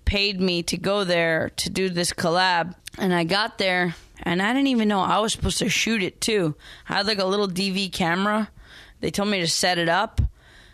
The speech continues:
And, like, I was, like, freestyle rapping with him. And he was, like, doing some, like, old written verse. And then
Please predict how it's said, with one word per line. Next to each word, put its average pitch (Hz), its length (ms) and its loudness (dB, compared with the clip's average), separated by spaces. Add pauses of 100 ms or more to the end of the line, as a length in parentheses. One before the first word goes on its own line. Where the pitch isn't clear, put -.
(180)
And, 180 220 0
like, 175 420 -2
I 190 140 2
was, 220 180 0
like, 208 160 0
freestyle 190 680 0
rapping 202 420 2
with 202 140 0
him. 214 320 0 (500)
And 156 340 2
he 175 280 -2
was, 196 240 0
like, 180 400 -2
doing 196 260 0
some, 180 320 0
like, 175 200 -2
old 185 340 0
written 180 400 0
verse. 196 500 0
And 147 340 0 (540)
then 190 460 0